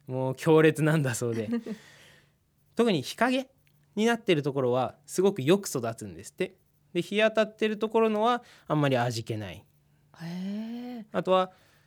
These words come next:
Speaker 1: えー、山の斜面で育ってると美味しいけれど、庭で育てるとやっぱり味気ない。
Speaker 2: うん。
Speaker 1: で、不思議な植物なんですけど。いや、何にしても美味しい。生でもまあいけますし、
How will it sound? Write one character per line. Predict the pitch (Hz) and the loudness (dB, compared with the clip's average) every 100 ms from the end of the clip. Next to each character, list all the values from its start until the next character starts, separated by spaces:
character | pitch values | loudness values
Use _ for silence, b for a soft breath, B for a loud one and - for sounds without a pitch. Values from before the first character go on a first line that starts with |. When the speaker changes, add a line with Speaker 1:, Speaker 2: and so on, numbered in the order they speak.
| b - | b -10
Speaker 1:
え | 131 123 117 | -6 -6 -6
ー、 | 113 | -2
山 | 143 165 | 0 2
の | 175 | 2
斜 | 175 226 247 | 0 0 0
面 | 220 165 | 2 2
で | |
育 | 147 143 | 0 0
っ | 151 | -2
て | - 170 | -2 -4
る | |
と | 175 220 | 0 2
美 | 160 | 2
味 | |
し | 151 147 | 2 -4
い | |
け | 131 135 | -2 -2
れ | 139 | 0
ど、 | 202 208 _ _ 135 | -2 -2 _ _ -4
庭 | 135 143 | -2 0
で | 135 | -2
育 | 135 131 123 | -2 -2 -2
て | 135 | -2
る | 143 | -2
と | 190 254 247 b b b | 0 0 0 b b b
や | |
っ | 170 | 0
ぱ | |
り | 156 | 2
味 | 131 127 120 | 2 2 -2
気 | 139 | -4
な | 113 | -6
い。 | 98 101 _ 196 | -8 -14 _ -8
Speaker 2:
う | |
ん。 | 214 214 185 160 143 | -6 -6 -8 -12 -8
Speaker 1:
で、 | 160 | -8
不 | - | -4
思 | 180 | -2
議 | 156 | 2
な | 151 147 | 2 2
植 | 143 147 147 | 0 -2 -2
物 | 120 - 113 | -6 -8 -10
な | |
ん | 101 | -10
で | 98 | -12
す | - | -14
け | 107 | -12
ど。 | 98 - b b b b b b b b b - | -12 -14 b b b b b b b b b -10
い | |
や、 | 131 123 120 | -8 -6 -6
何 | 123 143 156 | -2 0 2
に | 156 | 2
し | |
て | - | 0
も | 190 127 107 _ _ | 0 0 -4 _ _
美 | 123 | -6
味 | 120 | -4
し | - | -4
い。 | 110 - _ _ _ _ | -10 -12 _ _ _ _
生 | 139 151 160 | -4 0 0
で | 135 | -2
も | 113 101 | -4 -10
ま | 110 | -10
あ | 110 | -10
い | 107 | -10
け | 110 | -12
ま | 101 98 | -12 -14
す | - | -12
し、 | 107 92 | -12 -12